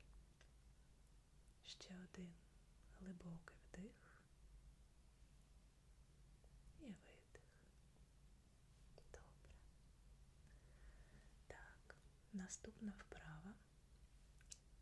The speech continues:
досить складна. Я попрошу тебе сказати мені, як швидко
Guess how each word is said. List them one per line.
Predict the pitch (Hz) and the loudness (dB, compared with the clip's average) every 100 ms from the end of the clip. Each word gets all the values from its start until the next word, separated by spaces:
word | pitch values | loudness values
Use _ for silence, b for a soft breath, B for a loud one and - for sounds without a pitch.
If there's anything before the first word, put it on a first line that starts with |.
| - - - - - - 180 | -6 -6 -8 -8 -6 0 4
досить | 170 - | 4 2
складна. | - - 185 175 165 170 - - - - - B B - - - B B B B B B - 202 | 0 0 2 6 6 6 0 -6 -8 -6 -2 B B -4 -6 0 B B B B B B 8 10
Я | 202 | 10
попрошу | - - 185 202 | 8 6 6 6
тебе | - 185 - | 4 2 4
сказати | - - 175 180 214 233 | 6 6 4 2 4 6
мені, | 208 185 - - - - - - - B B B - - | 6 4 -2 -4 -4 -2 -2 -2 -2 B B B -6 6
як | 190 185 - | 6 8 10
швидко | - 190 226 - - 214 | 10 10 8 8 4 4